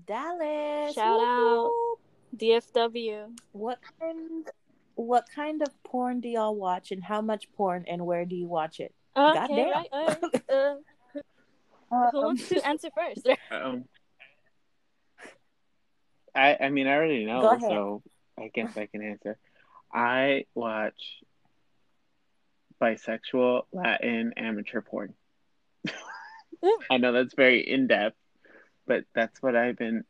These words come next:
Speaker 3: into
Speaker 1: And how
Speaker 3: right now.
Speaker 1: much porn do you watch?
Speaker 3: Uh, let's see. If it goes based on, like, if I'm gonna, like, you know, masturbate or have the sex.
Speaker 2: Okay, so give us examples, <laughs> right?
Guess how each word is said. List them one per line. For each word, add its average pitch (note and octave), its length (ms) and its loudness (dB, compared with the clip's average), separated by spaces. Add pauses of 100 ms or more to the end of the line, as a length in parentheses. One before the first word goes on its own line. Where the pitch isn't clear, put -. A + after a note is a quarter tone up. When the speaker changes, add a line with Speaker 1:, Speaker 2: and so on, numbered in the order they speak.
(260)
Speaker 3:
into A#2 140 -4
Speaker 1:
And A3 120 -4
how D4+ 160 0
Speaker 3:
right D4+ 120 -2
now. D4 100 -4
Speaker 1:
much - 220 -8
porn G#3+ 340 -4
do F#3 80 -8
you F#3 160 -8
watch? D#3+ 180 -14 (3250)
Speaker 3:
Uh, A2+ 720 4
let's A2+ 260 -6
see. G#2 280 -2
If A2+ 160 -8 (480)
it C#3 120 2
goes F#3+ 280 2 (100)
based D#3+ 300 2
on, D3 140 -6
like, - 360 -10 (400)
if C3 180 -6
I'm C3+ 140 -10
gonna, B2 300 -2
like, G#2+ 280 -2
you B2 120 0
know, G#2 280 -2
masturbate A2 800 -4
or A2 140 -2
have G#2+ 280 -4
the G2+ 100 -8 (100)
sex. - 580 -6
Speaker 2:
Okay, A3 280 4
so A#3 160 2
give G#3+ 240 2
us A3 180 4
examples, G#3 600 -4
<laughs> - 40 -2
right? D4+ 180 6